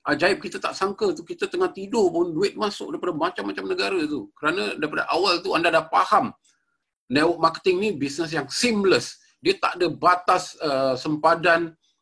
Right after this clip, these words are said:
uh, negara atau tempat, dia boleh menjalar ke mana-mana tempat dalam dunia.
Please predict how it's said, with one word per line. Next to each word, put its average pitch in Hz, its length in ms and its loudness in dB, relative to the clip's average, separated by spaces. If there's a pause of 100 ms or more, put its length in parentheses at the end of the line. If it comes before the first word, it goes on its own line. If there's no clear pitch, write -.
(160)
uh, 135 160 0
negara 151 720 0
atau 123 320 -8
tempat, 139 320 -2
dia 151 80 -2
boleh 139 240 -2
menjalar 147 400 0
ke 147 60 -6
mana-mana 208 580 -2
tempat 190 320 -4
dalam 147 320 0
dunia. 202 240 -4